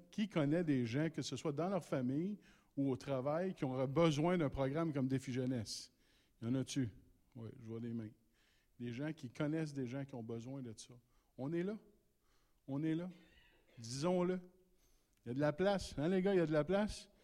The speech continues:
Quand il n'y aura plus de place, qu'est-ce qu'on va faire ? On va coucher à terre. Hein ? <laughs> C'est un centre pour gars.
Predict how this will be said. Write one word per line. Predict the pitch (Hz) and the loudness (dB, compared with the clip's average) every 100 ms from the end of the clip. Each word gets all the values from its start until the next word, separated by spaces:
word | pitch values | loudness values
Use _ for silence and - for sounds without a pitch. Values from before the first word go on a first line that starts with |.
| - _ - | -20 _ 0
Quand | 160 | 2
il | |
n'y | 175 | 6
aura | 175 | 6
plus | 165 156 | 4 2
de | |
place, | 165 185 190 | 4 6 6
qu'est-ce | - 135 | 2 0
qu'on | 147 | 2
va | 135 | 2
faire ? | 170 180 170 - _ _ _ _ _ _ _ _ _ _ | 2 0 -2 -14 _ _ _ _ _ _ _ _ _ _
On | 117 | -6
va | 120 | -4
coucher | 123 170 | 0 4
à | 139 | 4
terre. | 147 160 202 208 - - - - 127 | 4 4 2 -4 -14 -20 -20 -12 -4
Hein ? | 156 233 - - - - - _ _ _ - - | -4 -4 -10 -20 -20 -20 -20 _ _ _ -18 -6
<laughs> | 156 - - - _ - - - _ _ _ _ _ _ _ _ _ _ _ _ _ _ _ - | -6 -6 -14 -16 _ -20 -20 -20 _ _ _ _ _ _ _ _ _ _ _ _ _ _ _ -18
C'est | - | -6
un | 131 | -4
centre | 123 165 170 156 | 0 2 2 2
pour | - 151 127 | 2 2 2
gars. | 123 143 | 0 0